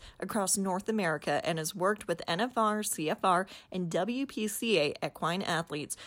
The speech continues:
Check them out on Instagram and Facebook, and for more information, contact three two five, six six nine, zero zero two nine.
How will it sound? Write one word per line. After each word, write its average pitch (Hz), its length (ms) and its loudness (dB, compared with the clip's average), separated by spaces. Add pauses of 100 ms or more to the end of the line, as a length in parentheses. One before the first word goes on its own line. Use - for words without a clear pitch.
(100)
Check 226 220 0
them 214 100 2
out 214 200 4
on 190 180 4
Instagram 196 540 2
and 165 120 0
Facebook, 220 560 2
and 185 160 0
for 196 120 -2
more 196 260 2
information, 208 640 -2
contact 214 600 -2
three 180 220 2
two 269 220 -2
five, 214 500 4
six - 320 -2
six - 240 0
nine, 196 360 2 (100)
zero 180 320 4
zero 202 480 2
two 151 240 -4
nine. 165 420 0